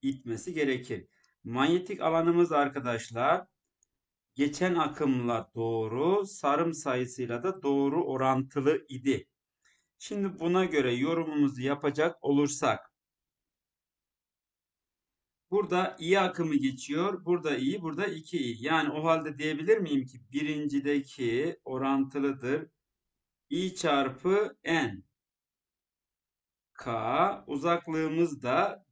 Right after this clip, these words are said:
D'dir. Üçüncüde de iki I olduğundan, ikincide iki I, o da orantılıdır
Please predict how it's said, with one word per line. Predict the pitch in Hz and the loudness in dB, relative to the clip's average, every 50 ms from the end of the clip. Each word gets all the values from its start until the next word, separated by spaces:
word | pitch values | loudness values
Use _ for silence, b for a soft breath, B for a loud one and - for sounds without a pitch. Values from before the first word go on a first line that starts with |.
| - | -2
D'dir. | 143 151 156 151 139 131 117 110 104 - _ _ _ _ _ _ _ _ _ _ _ _ _ _ _ - | 2 4 6 6 4 4 0 -6 -14 -16 _ _ _ _ _ _ _ _ _ _ _ _ _ _ _ -14
Üçüncüde | 127 127 127 - 185 196 196 180 185 190 214 220 185 | -14 -12 -8 -4 -4 -2 -2 0 4 6 6 6 6
de | 196 180 156 - - _ - | 6 4 4 2 -2 _ -8
iki | 135 139 - - 233 226 | -8 -8 -8 -8 -10 -8
I | - - 165 151 151 | -6 -4 -2 0 0
olduğundan, | 147 135 131 123 120 120 120 120 117 113 110 110 110 104 117 123 147 170 190 185 - | 2 2 2 0 0 -2 -4 -4 -4 -4 -4 -6 -8 -6 -4 -2 -2 -2 -2 -4 -8
ikincide | - - - - 151 147 147 135 143 143 147 143 - - | -14 -18 -10 -6 -4 -2 -2 -2 -2 0 0 -2 -2 -2
iki | 120 - - - 131 | -8 -16 -12 -8 -8
I, | - 120 113 113 113 120 135 156 180 190 - - _ _ - | -8 -8 -8 -6 -6 -4 -2 -2 -2 -2 -4 -10 _ _ -12
o | 131 127 | -10 -8
da | 123 | -6
orantılıdır | 123 120 120 120 120 120 117 - 120 113 117 113 - 117 107 - | -6 -4 -4 -2 -4 -4 -6 -8 -10 -10 -10 -10 -10 -12 -14 -14